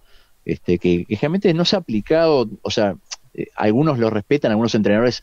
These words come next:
realmente siempre lo han sido muy, este, muy responsables y lo han hecho, que por ejemplo, una de las medidas que se pide es que el entrenador permanezca en la tribuna,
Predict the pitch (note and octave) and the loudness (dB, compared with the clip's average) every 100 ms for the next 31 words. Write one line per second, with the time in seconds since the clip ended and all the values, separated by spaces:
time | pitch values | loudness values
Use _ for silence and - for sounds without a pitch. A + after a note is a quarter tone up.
0 | - - A2 A2+ G#2+ D3 C#3+ G#2+ G2+ G#2+ | -10 -4 -2 -2 0 0 0 0 0 0
1 | G#2 A2+ G#2+ G#2 A2 G#2+ F#2 - _ _ | 0 2 4 4 2 2 0 -6 _ _
2 | _ _ _ - F2 - F2 A2 A2+ A2 | _ _ _ -12 -8 -2 2 2 2 0
3 | G2 A#2+ A2+ G2 F#2+ G#2+ B2 B2 E3+ - | 0 0 0 -2 0 2 0 0 -2 0
4 | A2 A#2 G#2+ B2 C3 D3+ F3 F3+ E3 B2+ | 0 0 -2 0 0 2 2 2 0 -2
5 | C#3 D3+ C3 B2 A#2+ - D#3 D#3+ G3 - | -2 -2 -2 -4 -2 2 4 4 2 -2
6 | _ _ - C3 B2 B2 A#2+ A#2+ C3 E3 | _ _ -10 -4 -2 0 0 2 2 0
7 | - B2 A#2 C3 D3+ E3+ C3 B2+ C3 B2 | -2 -2 0 -2 -2 -2 0 0 2 2
8 | C3+ B2 G2 | 4 4 0